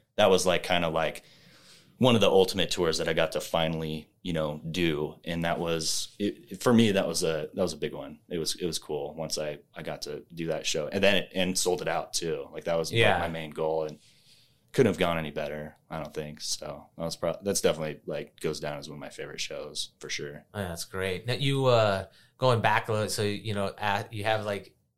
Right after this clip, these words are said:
Speaker 2: E R C, you were doing that with Kelly lots, and then, uh, but so when did you start, like, Monumental then? How did, what was the progression on that?
Speaker 1: Uh, two thousand nine, w-, and it was, and it's funny 'cause I had that, that conversation with him here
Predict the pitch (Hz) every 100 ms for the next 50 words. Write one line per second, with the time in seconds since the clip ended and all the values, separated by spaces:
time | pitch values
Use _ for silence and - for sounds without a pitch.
0 | _ 117 117 113 - 107 107 101 95 92
1 | 98 98 87 - - 95 95 92 90 87
2 | 82 85 - - 92 92 92 90 87 -
3 | - - - 104 104 - 104 101 110 110
4 | 117 117 110 107 - - 104 98 92 -
5 | 104 90 95 95 95 90 95 92 87 85
6 | 82 82 92 95 - 90 98 87 85 92
7 | 87 87 95 80 82 90 85 _ _ -
8 | - 101 98 - 123 127 101 95 92 87
9 | 76 - - 107 104 101 95 98 98 92
10 | - 113 104 - 117 107 90 95 87 104
11 | 101 92 87 - 95 85 101 95 90 95
12 | 90 90 90 - 87 80 - 117 90 87